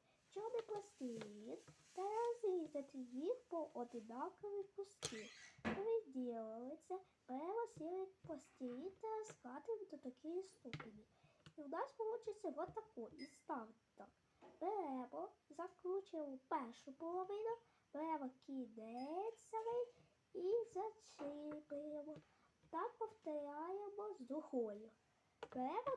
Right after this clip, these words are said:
таку штуку, я зробила так. Беремо такий прямокутник, прямокутник і так робимо. Беремо, вставляємо по таку частину. Беремо, переворачуємо, так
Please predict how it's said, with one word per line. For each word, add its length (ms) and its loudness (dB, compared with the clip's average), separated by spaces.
таку 160 0
штуку, 540 -4
я 160 0
зробила 500 -4
так. 220 -12
Беремо 400 2
такий 440 -6
прямокутник, 760 4
прямокутник 880 -6
і 260 6
так 160 -10
робимо. 720 -8
Беремо, 760 0
вставляємо 1040 0
по 260 -4
таку 600 -6
частину. 760 -8
Беремо, 340 2
переворачуємо, 1120 2
так 120 -2